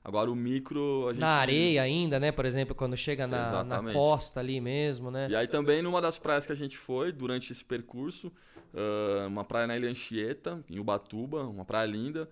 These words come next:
Speaker 1: E aí a gente percebeu que também na, na, na vegetação,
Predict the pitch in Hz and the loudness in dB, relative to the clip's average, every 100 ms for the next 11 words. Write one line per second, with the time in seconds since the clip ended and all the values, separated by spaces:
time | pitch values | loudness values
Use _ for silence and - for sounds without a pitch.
0 | _ _ _ _ - 107 110 120 127 131 | _ _ _ _ -4 0 2 2 0 0
1 | 135 139 135 131 117 - 123 - 127 123 | -4 -8 -6 -4 -4 -2 -4 -2 -4 0
2 | 120 131 127 120 107 92 - 110 107 113 | 0 0 0 0 -2 -4 -4 -6 -2 0
3 | 131 147 143 135 120 120 135 156 143 | 0 0 -2 0 0 0 -2 -2 -4